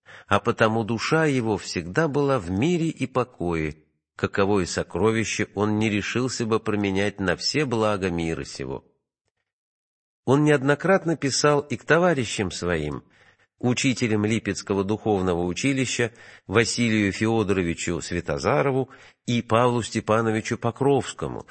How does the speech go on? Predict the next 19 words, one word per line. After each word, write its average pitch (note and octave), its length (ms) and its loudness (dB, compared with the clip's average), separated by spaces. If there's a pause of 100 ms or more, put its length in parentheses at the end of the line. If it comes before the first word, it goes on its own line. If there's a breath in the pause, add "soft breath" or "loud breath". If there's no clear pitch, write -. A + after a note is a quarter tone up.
(440 loud breath)
и B2 120 2
говорил A#2+ 520 4
о A#2+ 80 4
том C3 300 0
духовном A2 720 0
счастье, A#2+ 880 -2 (320 soft breath)
которое C#3+ 460 2
ему A#2+ 180 2
открылось C3+ 560 0
в - 100 -12
святой A#2+ 560 -2
Оптинской G#2 720 -2
обители, F#2+ 600 -4 (420)
приглашая G2+ 640 0
их - 380 -4
обоих B2+ 500 0
в A#2+ 40 -2
монастырь. - 640 -4 (760)
Светозаров A#2 960 0